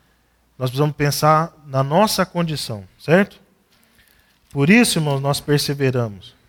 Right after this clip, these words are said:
Nós olhamos, quando você olha os acordos de paz, que que você, qual que é a sua atitude, irmãos? Viver mais relaxado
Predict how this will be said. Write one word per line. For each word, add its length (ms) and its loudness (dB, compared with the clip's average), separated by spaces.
Nós 140 -8
olhamos, 540 2
quando 340 -4
você 240 0
olha 460 6
os 160 -2
acordos 420 2
de 100 -2
paz, 400 4
que 120 -6
que 100 -12
você, 340 0
qual 140 2
que 80 0
é 20 4
a 40 2
sua 140 2
atitude, 460 -2
irmãos? 320 -12
Viver 300 2
mais 260 4
relaxado 760 2